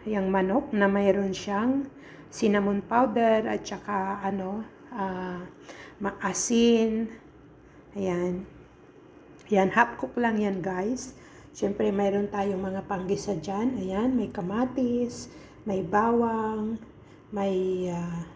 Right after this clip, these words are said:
luya, at, ah, mayroong sili, ayan, coriander, at ang ating yogurt, ayan.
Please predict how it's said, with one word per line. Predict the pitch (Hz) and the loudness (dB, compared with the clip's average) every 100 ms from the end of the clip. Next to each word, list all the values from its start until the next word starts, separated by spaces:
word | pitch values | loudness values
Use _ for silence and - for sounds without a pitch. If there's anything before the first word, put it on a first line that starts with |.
| - | -2
luya, | 226 247 233 214 208 202 196 - - - - - - - | 4 4 6 4 2 -2 -8 -16 -20 -20 -20 -20 -14 -6
at, | 202 - | -6 -4
ah, | 196 185 | -4 -2
mayroong | 175 190 190 190 190 180 175 175 | -2 0 0 0 -2 -4 -6 -6
sili, | - 233 233 226 226 220 233 - - | -4 0 2 2 2 2 0 -4 -6
ayan, | 208 190 190 196 | -2 -2 -2 -2
coriander, | 226 202 214 220 214 208 202 202 202 202 - - - - - | 0 4 4 4 2 4 4 4 0 -2 -8 -16 -20 -20 -16
at | - 202 214 | -12 -10 -8
ang | 214 | -6
ating | 214 220 - 202 196 | -4 -6 -6 -6 -2
yogurt, | 208 277 226 208 214 220 - | 2 4 4 2 2 -2 -8
ayan. | 208 196 190 214 262 262 | -8 -6 -4 -2 -2 -2